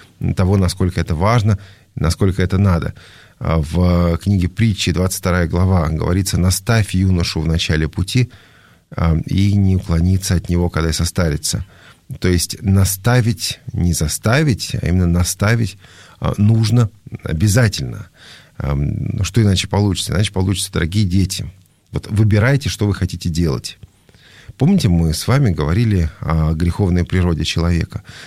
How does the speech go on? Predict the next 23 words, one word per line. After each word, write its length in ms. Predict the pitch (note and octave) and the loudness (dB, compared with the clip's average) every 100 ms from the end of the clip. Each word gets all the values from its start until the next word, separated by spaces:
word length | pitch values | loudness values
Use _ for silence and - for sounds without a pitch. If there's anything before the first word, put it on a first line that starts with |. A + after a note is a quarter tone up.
| - - | -14 -2
и 100 | A#2+ | 2
мы 120 | G#2+ | 2
говорили 360 | F2 D#2 A2 F#2+ | 2 2 2 2
о 80 | |
том, 220 | E2 G2+ F2+ | 2 0 0
что 200 | - G2 | 0 0
с 100 | F2+ | 0
нами 200 | F2 D2+ | 0 0
случилось 560 | D2 F#2 - B2+ G#2+ - | -2 -2 0 2 0 -2
после 380 | - F2 - | -2 -2 -2
грехопадения 720 | D#2+ D2+ - - D2 F2+ D#2+ D2+ - - - - - | -4 -4 -4 -4 0 2 2 -2 -8 -20 -20 -12 -8
Адама 480 | B1 F2+ F#2+ E2 E2 | -2 2 2 2 2
и 40 | |
Евы. 360 | E2 E2+ D2+ - - - - - | 0 0 -2 -4 -10 -20 -20 -8
Вот 180 | F2 - | -6 -4
греховная 680 | - G#2+ G2 A2+ G#2 G#2+ F#2+ | 0 0 2 2 2 2 2
природа 560 | - G2+ C3+ C#3+ F#2+ - _ _ - - _ _ _ | 0 2 2 2 -2 -4 _ _ -20 -20 _ _ _
сама 400 | - - A#2+ A2+ | -4 2 4 4
по 160 | G2 F2 | 2 -2
себе 420 | - G#2+ G#2 E2 - - _ - | 0 2 2 0 -6 -20 _ -2
никогда 440 | G2+ F#2+ G#2 C#3 | 0 2 2 4
не 160 | A#2+ A2 | 4 2
выберет 800 | F#2+ C#3+ A2 F#2+ E2 - - | 2 2 2 0 -2 -6 -12